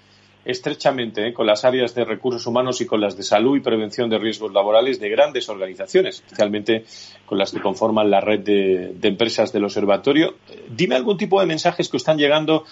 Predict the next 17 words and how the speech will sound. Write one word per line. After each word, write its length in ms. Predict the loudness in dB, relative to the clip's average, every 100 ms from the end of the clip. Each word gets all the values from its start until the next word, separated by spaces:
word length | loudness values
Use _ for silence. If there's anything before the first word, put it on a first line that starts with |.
| -20 -20 _
eh, 200 | -2 0
de 240 | 2 4 4
ellas, 580 | 4 4 2 -2 -12 -6
cómo 220 | -6 -4
están 200 | -4 -4
afrontando 560 | -4 -4 0 0 2
este, 460 | -2 0 -2 -2 -4
este 220 | -2 2
nuevo 180 | 4 4
escenario 420 | 2 2 2 4
laboral, 360 | 4 4 2 0
porque 280 | -6 -8 -6
yo 160 | -6
creo 200 | -6 -6
que 80 | -6
es 100 | -6
un, 240 | -6 -6